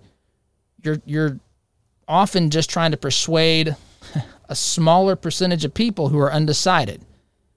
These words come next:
right? You have forty percent who are gonna be on this side no matter what, forty percent on this side, and you're talking the final twenty percent of Americans.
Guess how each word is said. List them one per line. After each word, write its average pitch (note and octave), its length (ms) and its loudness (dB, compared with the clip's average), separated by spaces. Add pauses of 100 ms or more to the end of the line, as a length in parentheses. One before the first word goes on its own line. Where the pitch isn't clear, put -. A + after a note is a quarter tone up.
(340)
right? C3+ 260 0
You C#3+ 160 -4
have C#3+ 320 -2 (320)
forty F3 380 0
percent F3 420 0
who E3 100 0
are C#3 120 -2
gonna D3 180 -2
be D#3+ 260 2
on D#3+ 140 4
this E3 140 2
side D#3 260 4
no D3+ 100 2
matter D3+ 280 2
what, D3 320 0
forty D3+ 240 0
percent D3+ 280 -4
on C3 120 -2
this C#3+ 140 -2
side, C#3+ 260 2
and C3 40 -2
you're D#3 100 -2
talking D3+ 420 2
the G#2+ 60 -8
final D#3+ 380 0
twenty E3 280 -4
percent D3 320 -4
of B2+ 80 -2
Americans. C3 640 -4